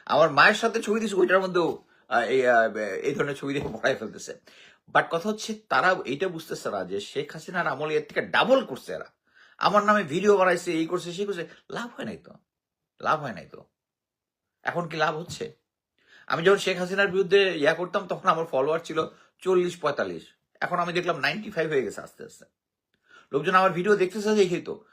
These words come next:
কিন্তু লোকজন দেখতেছে, কিন্তু আমার টাইম নেই ভিডিও করার, ভি-, আ, টাইম নেই ভিডিও করার।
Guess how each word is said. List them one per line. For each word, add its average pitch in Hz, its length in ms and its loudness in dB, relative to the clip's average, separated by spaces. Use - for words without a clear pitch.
কিন্তু 220 400 0
লোকজন 156 320 0
দেখতেছে, 185 400 -6
কিন্তু 170 240 -6
আমার 143 180 2
টাইম 131 180 -2
নেই 123 200 -2
ভিডিও 98 260 -6
করার, 71 220 -8
ভি-, 117 200 -2
আ, 107 380 -4
টাইম 127 200 0
নেই 123 120 -4
ভিডিও 98 240 -8
করার। 60 220 -10